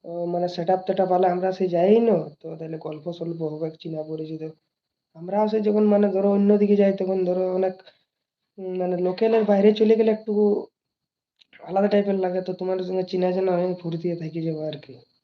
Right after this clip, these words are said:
তাই জন্য নামগুলো জিজ্ঞাসা করছি। হেসলা, হেসলা কে বটলিস রে, হেসলার কে বটিস রে?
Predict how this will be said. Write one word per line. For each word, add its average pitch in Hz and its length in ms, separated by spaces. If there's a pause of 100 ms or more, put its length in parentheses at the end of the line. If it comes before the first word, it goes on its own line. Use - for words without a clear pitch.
(640)
তাই 170 100
জন্য 170 220
নামগুলো 170 420
জিজ্ঞাসা 160 320
করছি। - 280 (2500)
হেসলা, 170 440 (1160)
হেসলা 160 440 (160)
কে 170 220 (1000)
বটলিস 165 500
রে, 165 160 (200)
হেসলার 165 460 (140)
কে 180 140 (100)
বটিস 180 360
রে? 175 200